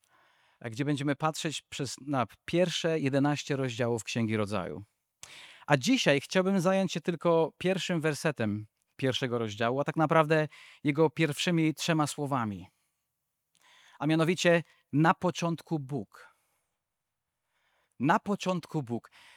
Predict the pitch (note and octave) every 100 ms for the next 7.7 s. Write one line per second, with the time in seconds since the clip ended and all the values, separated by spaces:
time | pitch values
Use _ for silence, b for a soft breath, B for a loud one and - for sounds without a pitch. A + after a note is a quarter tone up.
0 | b b E3 F#3+ A#3+ G#3 G#3+ B2+ D#3+ C4
1 | G3 - - F3+ D3+ E3 G3 G3 G3+ F#3
2 | D#3 F3 B2+ - b C3+ F3 F#3+ - G#3+
3 | G3 - F#3 F3 A#2+ - - _ _ _
4 | _ _ _ _ _ B B G#3 G3 -
5 | C#4 C#4+ G#3 F#3 F#3+ F3+ G#3+ G#3 G#3 F#3+
6 | - F3+ G3 G#3+ G3+ F#3+ - A3+ G3 -
7 | C3+ F3 D3+ G#3 D3+ E3+